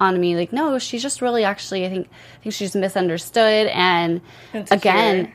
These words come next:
Speaker 1: she's insecure and she's in a position, like, she's gotta fight. She's fighting for her life here. You know, like, now that she's pregnant, she,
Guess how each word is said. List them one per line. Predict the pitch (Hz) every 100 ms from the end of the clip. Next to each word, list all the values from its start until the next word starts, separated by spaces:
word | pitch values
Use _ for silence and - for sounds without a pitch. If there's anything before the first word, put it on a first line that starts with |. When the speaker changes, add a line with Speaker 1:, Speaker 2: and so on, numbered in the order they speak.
| - -
Speaker 1:
she's | - 220
insecure | 214 208 - 220 214 240
and | 214
she's | 208 220
in | 233
a | 233
position, | 226 185 220 - 240
like, | 190
she's | - 226
gotta | 254 269
fight. | - - -
She's | - -
fighting | - 202 254
for | 226
her | 175 151
life | 117 214 - 175 -
here. | - 82 - - -
You | 196
know, | 165 165
like, | 165 - - - -
now | 196
that | 240
she's | - 208
pregnant, | - 165 196 170 147 - - - - - -
she, | - 202 190 180 170